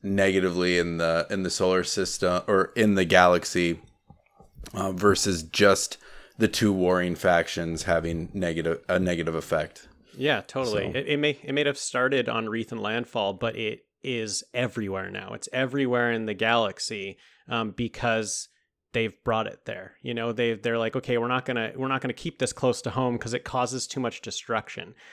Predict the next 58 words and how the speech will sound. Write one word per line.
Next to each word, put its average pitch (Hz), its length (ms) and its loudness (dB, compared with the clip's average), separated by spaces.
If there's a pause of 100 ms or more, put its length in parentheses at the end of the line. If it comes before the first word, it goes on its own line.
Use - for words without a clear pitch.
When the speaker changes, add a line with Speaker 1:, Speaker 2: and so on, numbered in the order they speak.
Speaker 2:
I've 147 160 2
said, 151 280 2
Tim, 147 160 0
in 131 80 0
a 123 40 -4
previous 135 340 0
episode, 123 340 0
I 117 40 2
love 123 220 2
when 127 160 0
sci-fi 131 640 2
things 135 360 -2
do 113 120 -2
sci-fi 120 560 0
shit. - 400 -6 (260)
And 131 140 0
I 127 80 2
love, 135 420 2
like, 127 260 2
when 127 300 0
they're 123 160 4
like, 117 300 2
"Okay, 151 260 4
we 131 80 4
got 123 220 2
two 185 180 2
warring 156 320 4
planets, 170 400 2
but 151 140 -2
if - 80 -4
we 214 80 2
destroy 202 340 4
each 160 160 0
other, 120 280 0 (100)
we're 190 100 6
thrown 165 260 4
out 139 120 2
of 147 60 2
orbit. 180 440 4
So - 140 0
we 269 100 4
can't 131 240 0
do 107 120 -8
that. 135 320 0 (220)
We 180 120 -2
can't," 143 360 -2
like, 135 180 2
they 139 220 4
really 156 320 2
lock 139 300 2
into 139 140 0
the 123 100 -4
sci-fi. 185 400 0
"We 180 120 -2
can't - 180 2
destroy 147 320 0
each - 140 -2
other, 107 260 -4